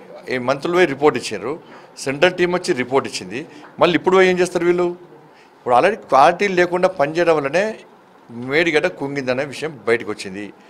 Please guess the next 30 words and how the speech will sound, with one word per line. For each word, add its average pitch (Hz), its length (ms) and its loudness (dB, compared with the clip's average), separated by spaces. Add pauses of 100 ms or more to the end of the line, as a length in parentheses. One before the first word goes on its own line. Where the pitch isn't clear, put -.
(500)
దాని 135 340 2
మీద 151 240 -2
ఏ 156 300 0
విధంగా 180 220 0
క్రిమినల్ 147 360 -4
చర్యలు 135 160 -4
చేపడతారు 107 360 -4
అని 101 100 -8
చెప్పి 208 260 -10 (440)
స్పష్టం 185 460 -2
చేయాల్సిన 170 320 2
బాధ్యత 139 340 0
రాష్ట్ర 156 480 0
ప్రభుత్వం 135 380 -4
మీద 143 140 -2
ఉంది. 107 260 -6 (400)
వీళ్ళు 143 160 -2
ఇచ్చిన 175 280 2
హామీల 180 340 6
విషయంలో 175 360 0 (260)
అసెంబ్లీలో 170 340 -2 (120)
చర్చ 147 180 0
జరుగుతుందని 160 340 2
చెప్పి 147 160 -6
భావించి 120 580 0 (480)
ఇష్యూ 190 180 -4
డైవర్ట్ 160 380 6
చేసే 170 160 4
ప్రయత్నం 127 340 -2
చేస్తున్నారు. - 600 -14